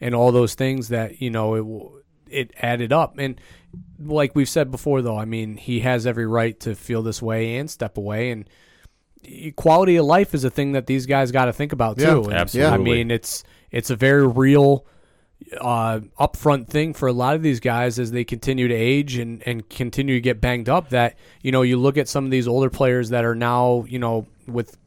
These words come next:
Speaker 1: concussion syndromes
Speaker 2: Yeah.
Speaker 1: and all those things
Speaker 2: Uh,
Speaker 1: that
Speaker 2: the nasty stories.
Speaker 1: Yeah, the na-, yeah, the terrible stories and the fact that, you know, they, they didn't know any better back then,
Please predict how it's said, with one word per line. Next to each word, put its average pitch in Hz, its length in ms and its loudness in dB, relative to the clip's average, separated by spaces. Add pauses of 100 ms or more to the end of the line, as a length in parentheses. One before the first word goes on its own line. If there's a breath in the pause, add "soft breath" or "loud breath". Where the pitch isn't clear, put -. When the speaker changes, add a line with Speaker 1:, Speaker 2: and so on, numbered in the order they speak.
(120)
Speaker 1:
concussion 135 460 -4
syndromes 135 640 0
Speaker 2:
Yeah. 127 40 -2
Speaker 1:
and 123 80 -2
all 127 120 0
those 139 220 2
things 127 260 -4
Speaker 2:
Uh, 117 140 2
Speaker 1:
that - 60 -2
Speaker 2:
the 104 200 -10
nasty 107 360 -2
stories. 113 400 -2
Speaker 1:
Yeah, 190 260 6
the 120 140 -2
na-, 131 160 0
yeah, 156 240 4
the 113 100 -4
terrible 143 360 2
stories 151 520 2
and 123 140 -4
the 117 60 -6
fact 131 320 0
that, 127 260 0
you 135 120 -6
know, 127 160 0
they, 120 360 -2
they 123 320 -2
didn't 127 260 -2
know 180 220 4
any 185 100 2
better 113 300 0
back 110 260 -2
then, 123 340 -6